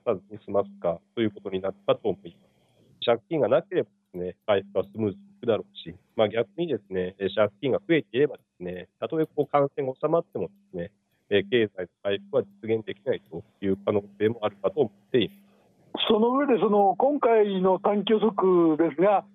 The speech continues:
Speaker 2: ちょっとユニークだと思ったんですが、
Speaker 1: はい。
Speaker 2: 新型コロナに対する各国別の政策対応指数というのが紹介されてます。これはどういうもので、
Speaker 1: ええ。
Speaker 2: ここから何が言えるんでしょうか。僕の目には国によって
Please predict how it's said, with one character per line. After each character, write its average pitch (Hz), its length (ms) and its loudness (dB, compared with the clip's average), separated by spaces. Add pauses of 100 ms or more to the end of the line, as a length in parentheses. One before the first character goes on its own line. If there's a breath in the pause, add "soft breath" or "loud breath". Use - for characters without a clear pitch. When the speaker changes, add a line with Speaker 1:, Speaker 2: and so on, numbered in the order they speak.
(160)
Speaker 2:
ち 285 60 0
ょ 254 40 0
っ 202 40 -6
と 240 80 0
ユ 214 140 4
ニ 254 100 4
ー 269 80 0
ク 247 80 0
だ 208 120 2
と 202 120 0
思 202 140 2
っ 202 100 -8
た 190 120 2
ん 175 80 -2
で 156 140 0
す 160 80 -2
が、 180 80 4
Speaker 1:
は 185 180 2 (340)
い。 226 100 4
Speaker 2:
新 - 0 -
型 247 200 2
コ 302 120 0
ロ 285 100 4
ナ 196 140 2
に 185 260 4 (220)
対 196 240 2
す - 100 0
る 202 200 4
各 185 300 0
国 233 180 2
別 254 120 -2
の 247 340 2 (220)
政 220 180 4
策 233 140 -2
対 269 160 2
応 262 140 2
指 262 180 0
数 254 160 2
と 220 80 2
い 202 80 6
う - 20 6
の 233 100 6
が 220 200 4 (300)
紹 180 100 4
介 190 160 2
さ 185 80 2
れ 180 140 2
て 185 80 2
ま 180 120 2
す。 - 40 -8 (560)
こ 415 100 2
れ 466 80 6
は 480 320 2 (140)
ど 254 160 4
う 320 80 2
い 254 60 2
う 220 60 2
も 190 120 2
の 175 100 2
で、 190 80 4
Speaker 1:
え 202 40 6 (100)
え。 - 60 0 (180)
Speaker 2:
こ 202 180 2
こ - 20 2
か 262 100 4
ら 254 180 4
何 269 260 2
が 254 120 4
言 208 100 4
え 196 40 6
る 202 120 4
ん 190 40 2
で 175 100 4
し - 60 2
ょ 156 80 4
う - 40 -6
か。 156 240 0 (400)
僕 196 220 2
の 285 80 2
目 302 80 4
に 302 80 4
は 214 160 4 (180)
国 247 280 4
に 269 40 4
よ 262 120 2
っ - 20 -6
て 247 140 0